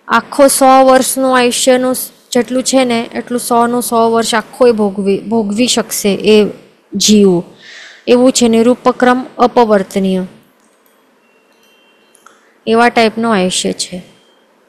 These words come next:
એટલે કે ઘાત જ નહીં આવશે ને, સો વર્ષનું આયુષ્ય હશે, આખો એ ભોગવી શકશે, આખો એ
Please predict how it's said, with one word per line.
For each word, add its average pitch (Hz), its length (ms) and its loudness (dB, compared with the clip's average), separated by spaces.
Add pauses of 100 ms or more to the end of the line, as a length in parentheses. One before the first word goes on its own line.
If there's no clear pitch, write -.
(920)
એટલે 247 300 -4
કે 247 160 0
ઘાત 240 360 2
જ 247 100 2
નહીં 247 220 2
આવશે 226 280 0
ને, 262 140 -2
સો 233 280 2
વર્ષનું 226 400 0
આયુષ્ય 226 320 -2
હશે, 247 280 0
આખો 214 440 -2
એ 254 280 0 (160)
ભોગવી 214 420 2
શકશે, 185 400 -8
આખો 202 300 -6
એ 226 60 0